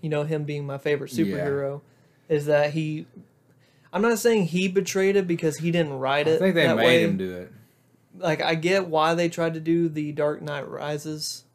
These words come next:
Speaker 1: or the Returns style Batman. I can't remember the, the
Speaker 2: Yeah.
Speaker 1: writer or the artist, but, uh, they did that style, and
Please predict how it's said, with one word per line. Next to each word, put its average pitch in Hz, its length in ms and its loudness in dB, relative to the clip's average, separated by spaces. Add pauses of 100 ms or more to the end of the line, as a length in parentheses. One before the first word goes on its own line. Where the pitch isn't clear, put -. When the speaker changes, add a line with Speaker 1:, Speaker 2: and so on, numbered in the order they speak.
Speaker 1:
or 165 120 4
the 156 80 4 (120)
Returns 156 840 -4
style 156 480 -2
Batman. 160 600 -2 (160)
I 147 80 -12
can't 175 180 0
remember 160 240 2
the, 139 280 -4 (400)
the 127 120 2
Speaker 2:
Yeah. 123 180 6
Speaker 1:
writer 147 520 4
or 135 40 -4
the 135 200 -8 (140)
artist, 147 580 -4 (680)
but, 143 200 2
uh, 147 180 0
they 151 180 0
did 170 260 -4
that 151 220 0
style, 151 520 0
and 143 220 -8